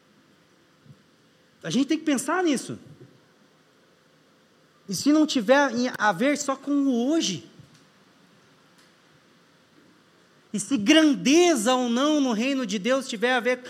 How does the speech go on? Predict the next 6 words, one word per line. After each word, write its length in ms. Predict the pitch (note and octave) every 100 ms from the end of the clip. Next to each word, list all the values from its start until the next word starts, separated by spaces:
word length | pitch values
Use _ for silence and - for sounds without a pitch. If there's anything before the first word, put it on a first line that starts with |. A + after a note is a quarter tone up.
| - -
tiver, 680 | A3+ F#3+ C4 C4+ D#3+ - - - -
é, 200 | F#3+ G3
a 100 | G3+
ver 240 | F#3+ C4
com 220 | C4 C4+ C4+
obediência? 580 | C4 G#3 B3+ D4+ F#3+